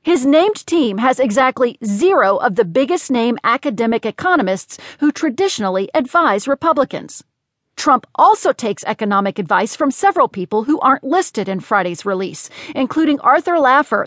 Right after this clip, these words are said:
the former Reagan economist who is the godfather of supply-side economics, Larry Kudlow,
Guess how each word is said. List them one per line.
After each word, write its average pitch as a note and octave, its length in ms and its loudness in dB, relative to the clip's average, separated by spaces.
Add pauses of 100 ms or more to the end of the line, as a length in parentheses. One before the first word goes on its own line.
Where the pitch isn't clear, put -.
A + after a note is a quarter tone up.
the B3+ 80 2
former C#4+ 380 2
Reagan C#4+ 360 0
economist G#3 600 -2 (220)
who C#4+ 120 2
is D4 140 0
the D#4 100 -2
godfather A3 680 2
of A#3 80 -2
supply-side G#3+ 720 0
economics, C4+ 720 0 (300)
Larry C#4 240 2
Kudlow, D4 560 -2